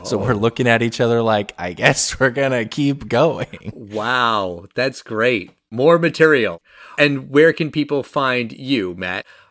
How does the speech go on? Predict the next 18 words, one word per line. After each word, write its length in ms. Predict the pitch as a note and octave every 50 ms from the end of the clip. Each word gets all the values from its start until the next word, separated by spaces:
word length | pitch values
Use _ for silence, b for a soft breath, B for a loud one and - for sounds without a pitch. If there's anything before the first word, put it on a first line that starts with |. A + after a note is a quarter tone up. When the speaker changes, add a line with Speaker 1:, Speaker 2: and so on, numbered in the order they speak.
| b _ _ -
Speaker 1:
You 120 | G#2+ G#2+
can 160 | - C#3 B2+
find 340 | B2 - C3 B2+ B2+ B2+ B2+
me 240 | B2+ B2 A#2+ A#2+ A#2+
on 300 | G#2 - A2 G#2+ A2 G#2+
Twitter 580 | - - - A2+ A2 A2 A2 A2 G#2+ A2 A2 -
and 300 | - G2+ G2 G2 G2 F#2+
on 180 | F#2 F#2 F#2
Instagram 760 | - - G2+ G2+ - - A2 G#2 G#2 G2+ G2 G2 F#2+ G2 G2 -
at 220 | - F#2+ F#2+ - -
Movies 360 | F#2 F#2 F#2+ G2 F#2+ F2+ F#2+
at 120 | F#2 -
the 80 | - F2
Mat, 360 | F2 F2+ F2+ F#2 F#2 - -
where 200 | F#2+ F#2 F#2 F2+
I'm 160 | F2 F2 F2
just, 280 | F2+ F2 E2+ - - - -
on 300 | E2+ F2+ F2 F2 -